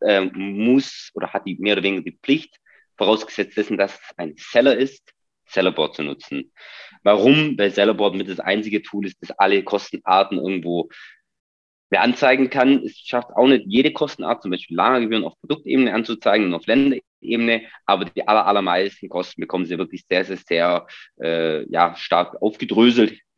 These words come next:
ähm, angezeigt. Das wird Abstand, äh, meiner Meinung nach das, äh, wichtigste und erste Tool, das sie implementieren muss. Ansonsten weiß ich einfach nicht, was ich auf Amazon mache mit dieser Pluralität an, äh,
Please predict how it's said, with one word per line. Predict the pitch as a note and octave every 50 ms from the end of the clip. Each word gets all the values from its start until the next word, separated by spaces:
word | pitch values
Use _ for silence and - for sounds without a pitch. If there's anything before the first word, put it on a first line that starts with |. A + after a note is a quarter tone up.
| -
ähm, | F#2+ F#2+ F#2+ F#2 F#2 F2+ -
angezeigt. | - B2 D#3 E3+ F3+ - - E3+ E3 F3 F#3 F3+ - - _ _ _ _ _ _ _ _ _ _ _ _ _ _ _ _ _ -
Das | G#2+ G#2 -
wird | G2+ G2+ F2+
Abstand, | F2+ - - - G#2+ F#2 F2+ E2 - - -
äh, | F2+ F2 E2+ F2 E2+ D#2
meiner | E2+ E2+ G2 G2+ F#2
Meinung | F2 E2+ F2 F2+ F2
nach | F2 E2+ F2 - -
das, | F2 E2 - - - -
äh, | C#2+ E2 E2+ E2 D#2+
wichtigste | - G#2 - - F2+ - - E2+
und | E2 D#2+
erste | - G2 - - G2
Tool, | - - G2+ F#2+
das | F2+ E2+ D#2+
sie | F2+
implementieren | - F2 F2+ F2 F2 F2 E2 D#2+ F2+ E2+ E2+
muss. | F2 F#2+ G2+ -
Ansonsten | F2 D#2 E2+ E2+ E2 - E2
weiß | D#2 D#2 E2 E2+
ich | D#2+
einfach | D#2 D#2+ E2+
nicht, | E2 E2 D#2+
was | - E2 -
ich | F2 D#2
auf | -
Amazon | E2 E2+ E2+ D#2 D#2 - D#2
mache | D2+ E2 F2+ F2+ - _ _ - - - - _ -
mit | - - -
dieser | - D#2 E2 D#2+
Pluralität | - - F2 E2 E2 D#2+ D#2 D#2 - F2 F2 E2+ - -
an, | - D#2 D#2+ D#2 D#2 D#2 D#2 D2+ D2+ -
äh, | - - B1+ C2 C2 B1+ B1+